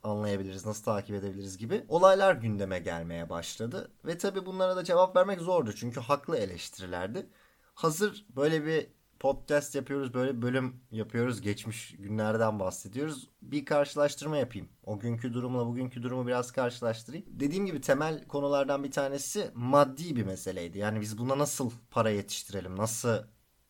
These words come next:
bu kadar seri biz bulalım da satın alalım da okuyalım. Bir kere aradan geçen yıllarda artık bunun çok bir endişe olmadığını söylemek lazım. Çünkü internetin özellikle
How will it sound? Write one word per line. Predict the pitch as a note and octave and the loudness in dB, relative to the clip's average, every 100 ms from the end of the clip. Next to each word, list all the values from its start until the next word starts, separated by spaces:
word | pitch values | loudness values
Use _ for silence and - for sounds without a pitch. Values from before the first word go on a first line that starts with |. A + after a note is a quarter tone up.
| - | -12
bu | G#2+ | -4
kadar | B2 A2+ A2 | 2 4 4
seri | G#2+ A#2+ A2+ G#2+ | 0 -2 -2 -2
biz | G#2 F#2+ | -4 -6
bulalım | G2+ G#2+ G#2+ G#2 G#2+ | -2 0 0 0 0
da | G#2 | -2
satın | A2 - G#2+ | -2 -4 -2
alalım | G2+ G2 G2 | -2 -2 -2
da | F#2+ | -6
okuyalım. | F#2 - C3 F#3+ - _ _ _ _ _ | -8 -4 -4 -4 -12 _ _ _ _ _
Bir | D3+ | -6
kere | - F#3 F#3 | -4 0 2
aradan | D#3+ E3 F3+ F3 | 4 4 2 0
geçen | E3+ E3+ | -4 -2
yıllarda | E3+ E3 E3 E3 D#3+ F3+ | -2 0 0 0 2 2
artık | D3+ D3+ D#3 - | 2 0 -6 -6
bunun | E3 | -6
çok | D#3 D#3+ D3 | -4 -4 -4
bir | C#3 | -4
endişe | D3 C#3+ D#3+ | -4 -2 0
olmadığını | D3+ C3+ D3+ F3 | 0 0 -2 -2
söylemek | D3+ C#3 C3+ B2+ G#2+ | 0 0 0 -2 -2
lazım. | E2+ E2+ A#2 - _ _ _ _ | -4 -4 -8 -14 _ _ _ _
Çünkü | - C3 B2 C#3+ C3+ - _ _ _ _ _ _ | -8 -6 -2 -2 -2 -6 _ _ _ _ _ _
internetin | A#2+ A#2+ C3+ C3+ C3+ E3 | -4 2 4 4 0 0
özellikle | D3+ B2 B2 A#2 A#2 A#2+ A#2+ A2+ | 0 2 2 0 0 2 2 2